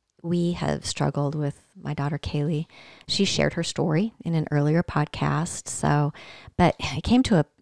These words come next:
in her life, it came to a pivotal moment where I had to seriously cleave to the counsel about not judging, but just showing mercy and love. Ah, dang. <laughs> That was hard.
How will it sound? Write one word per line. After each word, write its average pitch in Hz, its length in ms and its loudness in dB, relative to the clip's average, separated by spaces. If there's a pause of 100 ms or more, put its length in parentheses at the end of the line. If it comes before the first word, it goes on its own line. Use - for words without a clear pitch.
(160)
in 175 140 0
her 156 140 2
life, 143 320 0
it - 80 -10
came 170 180 -2
to 165 120 0
a 143 40 2
pivotal 147 480 -2 (340)
moment 156 340 6
where 151 140 4
I 151 80 4
had 156 240 0
to 143 80 -6
seriously 147 600 -2 (240)
cleave 156 340 2
to - 120 -4
the 185 80 0
counsel - 460 -4
about 143 260 -2
not 147 220 -4
judging, 165 540 -4 (240)
but - 80 -4
just 160 220 2
showing 147 340 2
mercy 143 340 -2
and 143 140 -2
love. 143 380 0 (500)
Ah, 139 240 4
dang. 143 460 0
<laughs> - 40 -20 (720)
That - 180 2
was 170 240 4
hard. 175 580 4